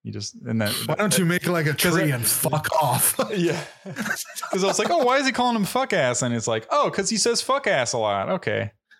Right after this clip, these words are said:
Speaker 2: Yeah.
Speaker 1: That makes sense.
Speaker 2: But, uh, the, the, the Saints have such redeeming qualities about 'em, which make this movie better. And I feel like it's a m-,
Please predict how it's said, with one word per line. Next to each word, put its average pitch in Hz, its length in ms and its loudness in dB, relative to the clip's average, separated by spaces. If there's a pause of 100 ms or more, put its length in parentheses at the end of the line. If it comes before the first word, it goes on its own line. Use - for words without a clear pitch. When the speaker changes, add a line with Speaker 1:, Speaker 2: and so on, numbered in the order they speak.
(220)
Speaker 2:
Yeah. 151 460 0 (320)
Speaker 1:
That - 80 0
makes 98 220 0
sense. 151 360 -2
Speaker 2:
But, 240 140 -2
uh, - 880 -18 (560)
the, 233 320 -2
the, 190 540 -2 (640)
the 165 160 2
Saints 226 360 0
have 208 140 2
such - 420 2
redeeming 147 680 0
qualities 170 520 0
about 117 220 -2
'em, 123 140 -4
which 127 240 -4
make 135 340 0
this 202 300 0
movie 135 440 0 (160)
better. 143 680 -2 (280)
And 139 280 0
I 131 160 -2
feel 156 280 -2
like 147 240 -2
it's 127 160 -2
a 117 40 -2
m-, 120 220 -2